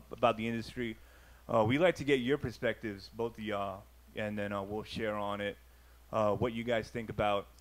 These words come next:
how the industry is moving forward. Uh, more personally about, like, you know, as, as D Js, you know, what are the things that you come across, uh, when dealing with brides and grooms? Um, when it comes to, like, them initially booking you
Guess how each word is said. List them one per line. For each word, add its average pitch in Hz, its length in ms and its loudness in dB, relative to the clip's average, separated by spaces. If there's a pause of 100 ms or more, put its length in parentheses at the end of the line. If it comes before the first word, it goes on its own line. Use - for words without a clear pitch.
(120)
how 208 200 8
the 190 120 2
industry 147 360 0
is 127 80 0
moving 131 240 2
forward. 127 460 6 (460)
Uh, 123 280 10
more 208 260 10
personally 175 680 4
about, 120 360 4
like, 110 340 2
you 135 100 2
know, 110 340 6
as, 170 280 0 (140)
as 156 180 4
D 165 220 -4
Js, 110 460 -2
you 120 100 -4
know, 113 200 2 (380)
what 151 160 12
are 180 60 8
the 160 100 0
things 156 340 2
that 131 200 4
you 127 260 0
come 143 180 0
across, 120 800 2
uh, 113 180 2
when 110 240 -2
dealing 117 340 -4
with 110 120 -4 (380)
brides 113 340 -2
and 107 120 -8
grooms? 117 560 -4
Um, 95 320 -6 (340)
when 139 140 0
it 143 80 -2
comes 180 240 2
to, 175 80 -2
like, 127 260 0
them 156 240 2
initially 139 420 -4
booking 139 380 -4
you 135 320 -6